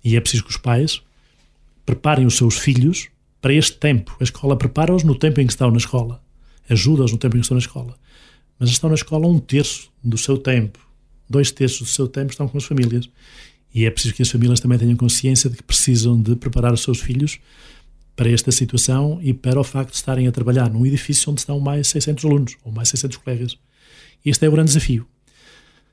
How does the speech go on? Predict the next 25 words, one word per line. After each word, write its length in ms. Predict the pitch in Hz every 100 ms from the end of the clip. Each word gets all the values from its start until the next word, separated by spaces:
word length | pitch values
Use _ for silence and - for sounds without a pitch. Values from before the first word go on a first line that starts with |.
| _ _ _ _ _ _ _ -
Eh, 160 | 190 -
outro 340 | 196 202 180
grande 200 | 170 185
desafio 240 | 156 170 185
para 120 | 180
a 20 |
escola 380 | - 143 123 123
é, 300 | 127 147 190 - _ _
eu 120 | 165
costumo 180 | 165 175
dizer 160 | 147 139
às 140 | 127
vezes, 280 | 98 139 117
até 200 | 120 123
em, 360 | 117 113 113 120
enfim, 280 | - 113
título 240 | 104 120 -
de 60 |
brincadeira, 500 | 110 127 127 113 131
é 40 | 139
que 300 | - 135 151 -
o 80 | 165
negócio 520 | 160 131 127 - 123
da 60 |
escola 640 | 127 - 131 131 117 143